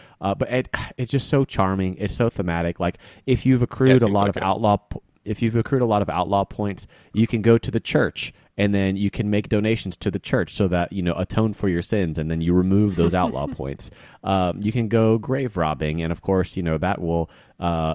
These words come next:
Speaker 1: accrue some outlaw points for you unless you're friends with the, uh, with the Undertaker, in which he, you know, he helps you out there. I just, like, I don't know. You can rob stagecoaches. Yeah, it, it feels all very thematic. I really love, for what it is, I really like it,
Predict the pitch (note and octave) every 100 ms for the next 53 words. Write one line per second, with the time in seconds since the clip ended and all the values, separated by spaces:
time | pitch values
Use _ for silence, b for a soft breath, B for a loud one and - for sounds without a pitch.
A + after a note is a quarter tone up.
0 | - - F#2+ F2 F2 D#2 D#2+ D#2+ - D#2+
1 | - E2 D#2+ D#2+ E2 D#2+ - E2 - E2+
2 | E2 E2+ D#2+ - D#2+ F2 F2 F2+ F2 E2+
3 | E2+ - - E2+ F#2+ G#2 A2 D#2+ D2+ D2
4 | D2+ D2+ - D2+ C#2+ D2+ D2 E2 D#2+ D#2
5 | - F2+ F#2 - D2+ C3+ C3+ - F2 -
6 | b b - E2+ D#2+ C#2+ C#2+ C#2+ - F#2
7 | G#2 F#2 F#2 F2 - A#2 A#2+ - A#2+ A2+
8 | A2+ A2 - - F2 D2 - G#2+ - A2
9 | C3+ C#3 - G2 F#2+ F#2+ F2+ E2+ E2 E2
10 | - _ E2 G2+ A2+ F#2+ - - E2+ F#2+
11 | B2+ - A2+ G2 G2 G#2+ - _ _ _
12 | _ _ _ - G#2 F#2+ E2 D2 C#2 -
13 | A#1+